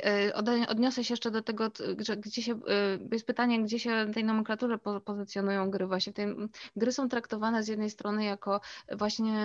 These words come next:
mm, teksty audiowizualne, są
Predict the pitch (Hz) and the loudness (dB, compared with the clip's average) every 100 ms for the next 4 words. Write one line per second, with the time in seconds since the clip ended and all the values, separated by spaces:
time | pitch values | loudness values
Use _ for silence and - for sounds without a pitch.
0 | 208 202 202 202 202 202 208 214 - 233 | 0 -2 -2 -2 -4 -6 -6 -6 -2 0
1 | 226 214 208 180 170 175 214 226 - 208 | 0 0 2 4 4 2 0 -2 -4 -2
2 | 208 208 | 0 -2